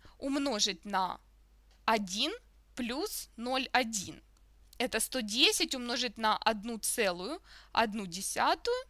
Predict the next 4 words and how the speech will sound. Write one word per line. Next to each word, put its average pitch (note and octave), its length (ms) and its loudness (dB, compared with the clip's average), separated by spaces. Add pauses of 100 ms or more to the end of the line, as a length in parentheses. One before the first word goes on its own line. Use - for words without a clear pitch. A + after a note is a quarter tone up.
(680)
и A#3 440 -2
это B3 240 2
равно G#3+ 640 2 (960)
сто - 560 -2